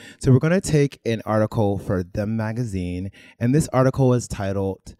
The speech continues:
"Texas is suing Biden so they can keep discriminating against trans people." This article is written by James, I don't wanna s-, that's his name, James Factoral.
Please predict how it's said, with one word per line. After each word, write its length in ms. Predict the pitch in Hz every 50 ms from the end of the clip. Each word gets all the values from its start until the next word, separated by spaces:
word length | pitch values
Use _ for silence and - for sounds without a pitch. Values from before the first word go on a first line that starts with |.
| _ _ _ _ -
"Texas 400 | - 151 151 - - 180 165 -
is 120 | 131 110 -
suing 400 | - - 135 135 143 143 143 131
Biden 360 | 120 110 104 104 104 107 101
so 100 | - 107
they 120 | 101 101 98
can 260 | - - 107 98 98
keep 420 | - - - 135 139 147 - _
discriminating 680 | - 104 92 - - - 127 120 120 117 113 117 113 110
against 380 | 95 87 92 90 82 - -
trans 400 | - - 120 107 104 104 104 -
people." 460 | - - 101 92 - - 87 87 85 - - - - - -
This 140 | 107 -
article 320 | - - 92 98 95 - 95
is 140 | 90 90 95
written 220 | 92 80 - 92
by 160 | 85 80 80 - _ _ _ _ _ _ _ _ _ _ _ _
James, 460 | - - 107 104 107 113 127 131 - _ _ _ _ _ _ _ _ _ _ _ _ _ _ _ _ _ _ _ _ _ _ _ _ _ _ _ _ _ _ _ _ _ _ -
I 120 | 131 139
don't 100 | 143 151
wanna 120 | 156 156
s-, 100 | 151 - _ _ _ -
that's 260 | 123 123 151 156 -
his 80 | - 151
name, 100 | 147 - - - - - -
James 280 | - 135 135 135 127 - _ _ _ _ _ _ _ _ _ _ _ _ _ _ _ _ -
Factoral. 800 | 143 135 135 - _ _ _ - - 120 90 85 87 - -